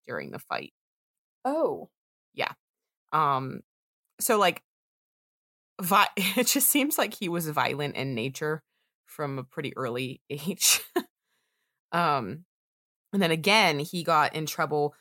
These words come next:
Speaker 1: for abandoning his post and getting arrested by local police for dangerous driving and possessing illegal weapons. So he was dismissed from the Army in August of nineteen sixty-five. And I talked to my dad about this because, like,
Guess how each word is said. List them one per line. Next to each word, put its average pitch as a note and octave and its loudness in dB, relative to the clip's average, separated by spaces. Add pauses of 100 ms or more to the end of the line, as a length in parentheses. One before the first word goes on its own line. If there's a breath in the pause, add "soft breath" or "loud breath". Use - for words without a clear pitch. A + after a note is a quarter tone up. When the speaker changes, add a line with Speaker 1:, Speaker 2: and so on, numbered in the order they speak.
Speaker 1:
for - 0
abandoning F#3+ 0
his E3 -2
post D#3+ -2 (340)
and E3+ -6
getting E3 2
arrested D#3+ 0
by D3 0
local D3+ -2
police D3 -4
for D#3+ -6
dangerous D#3 -2
driving D3 0
and D3 -4
possessing D3+ 0
illegal C#3 -4
weapons. - -4 (1040)
So D#3+ 2
he G#3 -2
was A#3 2
dismissed F3+ 0
from C4 -2
the A#3+ -2
Army D#3+ 0
in C#3+ 0
August C#3+ 0
of D3 -6
nineteen C#3 -6
sixty-five. - -6 (420)
And - -2
I A3+ 0
talked D4 0
to G#4+ -2
my C#4 0
dad C3+ 0
about G#3 -2
this A3+ 0
because, F#3+ -8
like, D3 -2